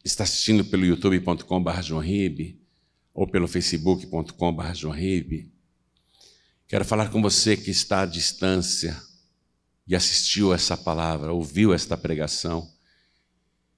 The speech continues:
Quem você quer? Barrabás ou Jesus? Porque Barrabás vai manter você nessa vida de pecado, nessa vida de vícios,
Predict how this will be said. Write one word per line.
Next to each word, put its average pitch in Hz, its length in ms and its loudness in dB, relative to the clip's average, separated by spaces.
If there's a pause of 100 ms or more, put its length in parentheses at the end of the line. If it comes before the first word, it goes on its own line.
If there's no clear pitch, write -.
(380)
Quem 98 160 2
você 90 300 -2
quer? 82 420 -6 (1700)
Barrabás 90 840 -4
ou 80 100 0
Jesus? - 640 -8 (1040)
Porque 95 320 0
Barrabás 101 1120 0
vai 101 140 2
manter 104 380 4
você 101 340 2
nessa 170 300 0
vida 123 200 0
de 95 120 -2
pecado, 78 640 -4 (480)
nessa 90 240 2
vida 90 200 2
de 85 120 -2
vícios, 85 720 -2